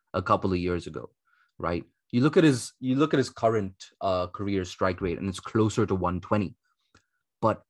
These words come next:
just in the last couple of years, he's played some absolutely outrageous knocks, both in, in O D I cricket and T twenty Is. Um,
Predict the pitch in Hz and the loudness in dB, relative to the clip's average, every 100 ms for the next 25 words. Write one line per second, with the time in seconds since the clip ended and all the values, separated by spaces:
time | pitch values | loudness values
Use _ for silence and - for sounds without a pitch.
0 | _ - 151 190 175 120 113 123 - 120 | _ 0 2 6 6 8 4 2 -2 -2
1 | 101 101 117 - 120 - - 120 165 - | 0 2 0 0 -6 -8 -6 -4 -4 -4
2 | 110 92 - _ _ _ _ - - 147 | -6 -6 -12 _ _ _ _ -8 -8 -8
3 | 147 - 151 139 143 127 110 110 110 110 | -8 0 2 4 2 2 2 2 -2 -6
4 | 98 101 139 165 143 156 131 - 110 92 | -2 -2 -2 -4 0 0 0 -2 0 0
5 | 87 - - - _ _ _ - 127 147 | -2 -8 -12 -12 _ _ _ -2 2 2
6 | - - 117 113 110 104 107 113 104 95 | 0 -4 -2 -2 -6 -4 -2 0 -2 -2
7 | - 98 95 95 98 104 92 92 90 87 | -6 -6 -4 -4 -4 -4 -4 -4 -4 -6
8 | 82 - - _ _ - - - 92 90 | -8 -12 -20 _ _ -20 -20 -8 -2 0
9 | 90 90 | 0 -2